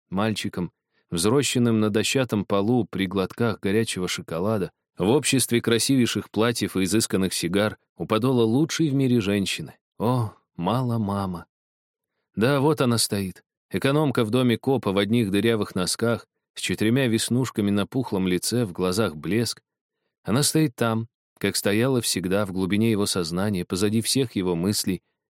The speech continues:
и мешала поварёшкой тесто. Наконец он посмотрел в таращащиеся вечно мокрые глаза Лауси.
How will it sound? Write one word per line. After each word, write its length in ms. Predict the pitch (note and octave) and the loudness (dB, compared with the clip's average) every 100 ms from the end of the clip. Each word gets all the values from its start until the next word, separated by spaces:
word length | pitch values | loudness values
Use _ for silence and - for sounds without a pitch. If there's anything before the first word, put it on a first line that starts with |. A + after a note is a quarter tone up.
| - | -6
и 80 | F2+ | -2
мешала 500 | G2+ - A#2+ C3+ A#2 | 0 0 -2 -2 -4
поварёшкой 640 | - E2+ D#2 E2 - D2+ | -4 -4 -2 -4 -8 -12
тесто. 480 | - C#2 C#2 - - _ _ _ _ _ _ _ _ _ | -12 -12 -10 -12 -14 _ _ _ _ _ _ _ _ _
Наконец 440 | - B2+ C3 E3+ - | -4 0 2 2 2
он 120 | C#3+ | 0
посмотрел 680 | B2+ - A#2+ A2 C3 D3 B2+ _ | 0 0 0 2 2 2 0 _
в 100 | - | -4
таращащиеся 840 | A2 A#2 C3+ - G#2+ - G#2 - | 0 0 0 -2 -2 0 0 0
вечно 440 | F#2 F#2+ B2+ - G#2 | 0 0 0 0 0
мокрые 400 | G#2+ A2+ G2 F#2 | 2 0 0 -2
глаза 360 | F#2 F2+ A2+ | 0 0 0
Лауси. 520 | G2 F2+ F2+ E2+ - | 0 0 0 -2 -8